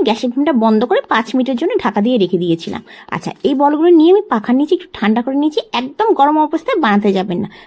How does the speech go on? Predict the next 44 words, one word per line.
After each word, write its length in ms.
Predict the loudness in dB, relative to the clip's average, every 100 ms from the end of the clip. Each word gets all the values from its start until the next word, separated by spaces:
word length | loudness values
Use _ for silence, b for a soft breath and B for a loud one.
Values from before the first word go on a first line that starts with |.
| B
তাহলে 180 | -2 0
কি 120 | 0
হবে, 220 | 0 0 -2 2
নরম 340 | 4 4 2 0
থাকবে। 320 | -4 -6 -8 -10 -8
অনেক 200 | -6 -6
সময় 220 | -6 -8
কি 120 | -6 -4
হবে, 120 | -2
আমরা 180 | -2 -4
যখন 180 | -4 -4
ঘিতে 320 | -4 -4 -4 -6
কিংবা 220 | -6 -6
তেলেতে 340 | -6 -6 -6
দেবো, 140 | -6 -6
এটা 120 | -6
ফেটে 260 | -8 -8 -6
যাবে। 240 | -8 -10 -14 B B -8
আচ্ছা, 220 | -6 -8 B B -6
ঠান্ডা 280 | -4 -2
করে 160 | 0 0
নেওয়ার 240 | 0 -2
পরে 140 | -4 -6
এদিকে 240 | -4 -6 -6
ফ্রাই 240 | -6 -6
প্যানে 220 | -6 -8 -10 B B -6
ঘি 180 | 0 2 2
দিয়ে 200 | 2 4
দিয়েছি 220 | 2 0
আমি, 140 | 0 0
দু 120 | 0
চামচ 260 | 0 -2 -2
ঘি 180 | -4 -4
দিয়েছি। 280 | -2 -4 -6 -8
আপনারা 240 | -6 -4 -2
ঘিয়ের 300 | 0 0 0
জায়গায় 240 | -6 -6 -8
সর্ষের 280 | -10 -10 -6
তেল 120 | -4
কিংবা 220 | -2 -2
রিফাইন 280 | -2 -4 -8
অয়েলে 160 | -6 -6
বানাতে 300 | -6 -10 -14
পারেন। 220 | -14 -16